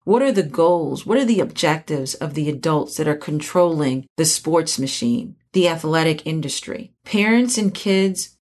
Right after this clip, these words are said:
begin in recreational leagues, travel sports, with the objectives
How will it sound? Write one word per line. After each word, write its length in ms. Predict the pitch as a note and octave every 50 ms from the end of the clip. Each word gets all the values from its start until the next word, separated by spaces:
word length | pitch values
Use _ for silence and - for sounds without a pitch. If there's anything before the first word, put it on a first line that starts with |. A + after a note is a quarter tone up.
| _
begin 640 | - G#3+ F#3+ D#3 D#3+ G#3 G3+ G#3 G#3+ G3+ G3 F3 E3+
in 240 | - F3 F3 E3 D#3+
recreational 840 | F3 F3+ F3+ F3+ - F#3 F3 F3 F3+ F3 F3 F3 - F#3 F3 E3+ D#3+
leagues, 560 | D3+ D3+ D#3+ D#3+ D#3 D3 C#3 - - - -
travel 480 | - - - G3+ F#3+ F#3+ F3+ E3+ F3+
sports, 720 | D#3+ D#3+ - - - F3 D#3+ D#3 C3+ A#2+ - - - - -
with 200 | - F#3 F#3+ -
the 160 | G3+ G3 F#3
objectives 840 | E3+ D#3+ - F#3+ E3+ F3+ F#3 - - D#3+ D3 C3+ C3+ C3+ - -